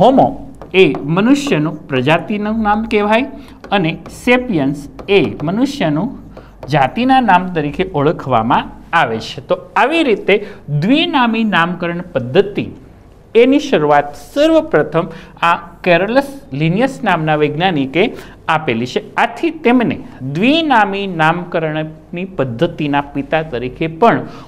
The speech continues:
ઓળખવામાં આવે છે. કેટલીક વખત આની સાથે સાથે ત્રીજું પણ નામ ઉમેરવામાં આવતું હોય છે.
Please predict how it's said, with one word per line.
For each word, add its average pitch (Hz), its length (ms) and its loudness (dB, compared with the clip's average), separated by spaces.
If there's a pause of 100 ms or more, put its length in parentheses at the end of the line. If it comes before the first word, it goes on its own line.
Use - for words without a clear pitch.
(140)
ઓળખવામાં 131 960 2
આવે 117 380 0 (280)
છે. - 220 -8 (1120)
કેટલીક 277 420 2
વખત 226 440 2 (280)
આની 214 280 2
સાથે 226 320 2
સાથે 220 340 0
ત્રીજું 220 680 0 (640)
પણ 277 220 4
નામ 220 280 4
ઉમેરવામાં 170 720 2
આવતું - 400 0
હોય 110 120 -6
છે. - 180 -16